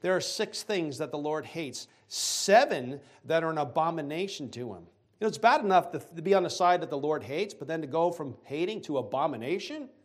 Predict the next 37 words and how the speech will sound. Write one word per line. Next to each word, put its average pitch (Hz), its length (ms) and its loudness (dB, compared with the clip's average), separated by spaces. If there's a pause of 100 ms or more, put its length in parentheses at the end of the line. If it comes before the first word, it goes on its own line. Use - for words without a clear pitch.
(100)
well, 151 120 2
that's - 120 -4
stepping 143 420 -4
it 143 100 -8
up. - 380 -8 (1160)
He 170 80 -6
says, 185 260 0
"Haughty 202 440 6
eyes, 160 420 2 (400)
a 180 80 6
lying 196 440 6
tongue, 160 440 -4 (280)
hands 269 420 0
that 247 120 2
shed 185 280 4
innocent 180 500 -6
blood, 143 300 0 (240)
a 180 80 6
heart 262 460 8
that 185 120 -10
devises 180 560 0
wicked 196 380 -6
plans, 147 420 -8 (180)
feet 254 460 -4
that 214 140 -4
make 185 200 0
haste 190 400 -2
to 180 60 -4
run 175 400 -2
evil, 135 480 -4 (160)
a 156 100 2
false 254 560 4
witness 202 320 0
who 175 120 0
breathes 160 420 -4
out 180 240 2
lies, 135 460 -2